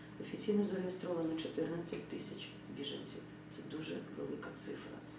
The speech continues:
це дуже багато людей, це дуже багато зламаних, зламаної долі. Тому я дуже вдячна всім тим людям,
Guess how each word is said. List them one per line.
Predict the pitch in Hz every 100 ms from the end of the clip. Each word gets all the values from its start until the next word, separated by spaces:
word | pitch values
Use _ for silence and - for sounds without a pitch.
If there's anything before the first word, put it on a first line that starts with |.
| -
це | -
дуже | - 147 156
багато | 165 170 165 156 160
людей, | 139 135 135 127 - - - -
це | -
дуже | 139 -
багато | - - - - - - - - -
зламаних, | 143 135 131 135 135 - - - - - - - -
зламаної | 139 143 143 143 135 131
долі. | 127 117 - - - - - - - - - - - - - -
Тому | 190 208 226 226 226 - - - - -
я | 175
дуже | 180 196
вдячна | 190 156 151 151 - - - -
всім | - 156 160
тим | 160 165 165 - - - 151
людям, | 151 151 160